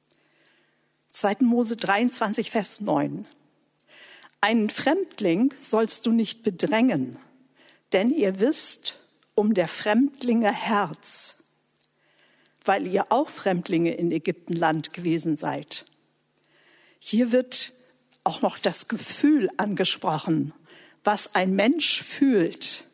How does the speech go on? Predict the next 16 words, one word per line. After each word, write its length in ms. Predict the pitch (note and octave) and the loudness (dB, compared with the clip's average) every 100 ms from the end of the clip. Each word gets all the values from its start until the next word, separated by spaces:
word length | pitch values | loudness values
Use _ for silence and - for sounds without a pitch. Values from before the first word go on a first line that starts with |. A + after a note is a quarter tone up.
| _ _ _ _ _ _ _ F#3+ | _ _ _ _ _ _ _ -4
wenn 300 | G3+ G3+ A3+ | 0 0 0
er 520 | F#3 G#3 F#3 F#3 C4 - _ _ _ _ _ _ _ _ _ _ _ _ _ _ _ _ _ _ _ | 2 2 2 -2 -8 -18 _ _ _ _ _ _ _ _ _ _ _ _ _ _ _ _ _ _ _
allein 460 | G3+ G3+ F#3+ F#3+ F#3+ | 0 2 2 0 0
ist, 500 | - - - - - _ _ _ | -2 -2 -2 -2 -6 _ _ _
wenn 240 | F3 G#3 G#3+ | -4 -2 -2
er 160 | F#3+ | -4
fremd 480 | - - G#3 G#3 - - | -4 0 0 0 -2 -4
ist. 480 | D#3 - - - _ _ _ _ _ _ _ _ _ | -2 2 2 0 _ _ _ _ _ _ _ _ _
Und 80 | F3+ | -4
ich 100 | G3 | -2
kann 200 | - B3+ | 0 2
das 200 | F#3+ - | 2 0
gut 240 | C4+ B3 G#3+ | 0 0 0
nachvollziehen. 840 | B3 - A#3 F#3 - G3 G#3 C4+ | -2 0 -2 0 -2 0 2 2
Ich 240 | F#3+ F#3 - | 0 -6 0
bin 360 | A#3 G#3 G3+ | 0 2 -2